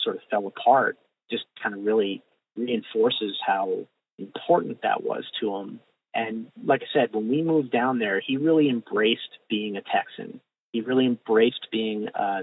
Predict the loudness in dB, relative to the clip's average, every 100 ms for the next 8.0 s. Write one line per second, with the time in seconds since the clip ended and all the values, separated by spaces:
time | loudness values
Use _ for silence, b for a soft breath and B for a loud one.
0 | -4 -4 0 0 0 -2 -4 -6 -10 -12
1 | _ _ _ _ _ -8 -6 -8 -4 -2
2 | 0 -2 0 0 0 -2 _ -12 0 2
3 | 4 6 4 2 -2 -2 -6 -2 2 2
4 | 0 0 2 4 4 4 4 4 2 0
5 | -4 _ -16 -2 0 2 0 -2 0 2
6 | 2 0 -2 -2 -2 -2 0 2 2 0
7 | -10 -16 _ _ _ _ _ -4 -2 -4